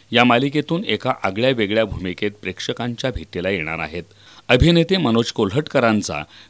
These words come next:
गजानन महाराजांच्या भूमिकेतील मालिकेमध्ये प्रवेश आणि गणेश यादव यांची मालिकेतील पाहुणा कलाकार म्हणून विशेष भूमिका कथानकात काय रंजकता आणणार, हे पाहण्यासाठी आता प्रेक्षकांमध्येही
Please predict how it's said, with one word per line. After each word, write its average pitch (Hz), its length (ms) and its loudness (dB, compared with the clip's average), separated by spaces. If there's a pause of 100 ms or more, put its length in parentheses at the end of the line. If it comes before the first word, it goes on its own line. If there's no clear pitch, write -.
(140)
गजानन 151 420 6
महाराजांच्या 120 640 2
भूमिकेतील 107 640 -2
मालिकेमध्ये 107 720 -2
प्रवेश 113 520 -2 (280)
आणि 123 140 2
गणेश 127 420 2
यादव 110 360 0
यांची 98 340 -2
मालिकेतील 101 640 -2 (100)
पाहुणा 123 320 0
कलाकार 104 500 -2
म्हणून 107 320 -4
विशेष 95 420 -6
भूमिका 87 500 -6 (440)
कथानकात 135 580 0 (420)
काय 147 200 4
रंजकता 123 500 0
आणणार, 98 440 0 (340)
हे 143 60 4
पाहण्यासाठी 127 720 -2
आता 101 260 -2
प्रेक्षकांमध्येही 107 1040 -2